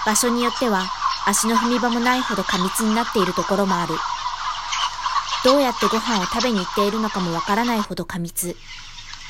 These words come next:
座ることすら難しそうに、立ったままのヒナがいる。ヒナたちにとって過酷な場所だ。出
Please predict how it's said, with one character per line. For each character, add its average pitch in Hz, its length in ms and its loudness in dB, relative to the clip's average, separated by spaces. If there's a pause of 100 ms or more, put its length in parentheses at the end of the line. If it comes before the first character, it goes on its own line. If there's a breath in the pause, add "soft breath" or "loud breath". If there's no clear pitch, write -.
(380)
座 233 320 4
る 247 120 0
こ 254 100 -2
と 254 140 2
す - 100 0
ら 190 140 0
難 175 100 -2 (240)
し 202 60 0
そ 214 220 0
う 208 40 2
に、 208 180 2 (440)
立 240 160 2
っ - 40 -18
た 226 80 0
ま 185 140 2
ま 208 140 2
の 202 80 0
ヒ 220 140 -6
ナ 214 120 0
が 180 100 -2
い 165 80 -2
る。 170 160 -4 (1300)
ヒ - 80 -2
ナ 240 140 4
た 214 120 -2
ち 208 140 -2
に 185 80 0
と 202 120 -2
っ - 20 0
て 185 260 -4 (320)
過 202 140 -2
酷 208 220 0
な 208 120 4
場 220 100 -2
所 214 140 0
だ。 196 160 0 (1400)
出 - 220 2